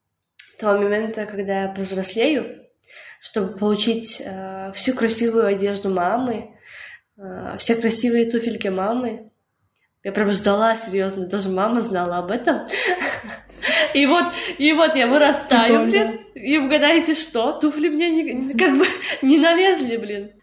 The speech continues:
Speaker 1: Ой, гигантская стопа победила папы, в общем. Гигантская стопа папы, да, гены.
Speaker 2: Но когда-то же ты смогла надеть
Speaker 1: Ну, конечно,
Speaker 2: например,
Speaker 1: да.
Speaker 2: в подростковое время, не знаю,
Speaker 1: Да.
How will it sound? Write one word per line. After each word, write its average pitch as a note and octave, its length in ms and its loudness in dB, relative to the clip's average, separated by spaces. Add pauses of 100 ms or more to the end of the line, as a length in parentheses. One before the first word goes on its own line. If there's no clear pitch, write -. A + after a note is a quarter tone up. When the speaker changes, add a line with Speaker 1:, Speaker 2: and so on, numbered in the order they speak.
(100)
Speaker 1:
Ой, F#4+ 480 2
гигантская C#4 720 4
стопа C#4+ 400 0
победила B3+ 560 0
папы, G#3 360 -2
в G3+ 120 -6
общем. F3+ 340 -10 (540)
Гигантская A#3 840 0
стопа G3+ 340 -6
папы, D#4+ 420 -2 (240)
да, F#3+ 460 -6
гены. G#3+ 640 0
Speaker 2:
Но A#3+ 720 6 (460)
когда-то A#3+ 540 -2
же A3+ 80 -8 (160)
ты G#3+ 680 0
смогла G#3+ 380 -6
надеть C4+ 380 -4
Speaker 1:
Ну, D4+ 120 6
конечно, F#4 440 4
Speaker 2:
например, G#3+ 60 -4
Speaker 1:
да. A3+ 240 0
Speaker 2:
в A3 40 -2
подростковое A3 560 -6
время, G#3+ 280 -10
не G#3 140 -12
знаю, A3+ 220 -10
Speaker 1:
Да. G3 260 -10